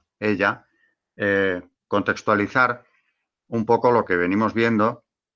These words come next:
y sobre todo el tema concreto que vamos a tocar hoy, que es un tema de herejías. Una herejía cristológica, mm, que venía arrastrándose de antiguo durante siglos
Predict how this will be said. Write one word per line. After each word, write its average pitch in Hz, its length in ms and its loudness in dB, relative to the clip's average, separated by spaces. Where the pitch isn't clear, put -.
y - 60 -16
sobre 92 220 -2
todo 113 340 2
el 95 220 -6
tema 131 260 0
concreto 110 380 -2
que 107 80 -2
vamos 95 280 0
a 90 60 -6
tocar 82 260 -4
hoy, 85 240 -4
que 98 120 -2
es 98 220 -6
un 101 160 -4
tema 107 260 0
de 98 320 -2
herejías. 92 720 -4
Una 95 400 0
herejía 95 520 0
cristológica, 127 1000 -2
mm, 80 520 -6
que 98 120 0
venía 90 260 2
arrastrándose 98 720 0
de 87 80 -2
antiguo 127 600 0
durante 80 300 -8
siglos 127 500 2